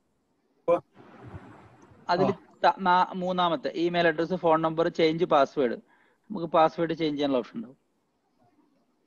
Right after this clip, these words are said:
Speaker 2: കിട്ടിയോ?
Speaker 1: ഇത് മൂ-, ആ, മൂന്നെണ്ണം കാണുന്നുണ്ട്.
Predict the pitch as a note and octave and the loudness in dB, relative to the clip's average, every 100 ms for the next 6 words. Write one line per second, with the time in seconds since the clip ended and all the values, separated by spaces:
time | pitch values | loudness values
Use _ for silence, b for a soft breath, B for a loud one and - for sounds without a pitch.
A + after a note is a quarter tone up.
0 | _ _ _ _ _ _ _ _ _ _ | _ _ _ _ _ _ _ _ _ _
1 | _ _ _ _ _ _ _ A#2+ _ _ | _ _ _ _ _ _ _ _ _ _
2 | _ _ _ - E3+ C3 G#3+ A3+ G#3 - | _ _ _ -6 4 6 6 4 2 0
3 | - _ D#3+ C#3+ E3+ F3+ F#3+ F#3 F#3 - | -6 _ 0 0 2 2 4 2 0 -2
4 | G3+ F3 D#3 C3+ | 2 2 2 2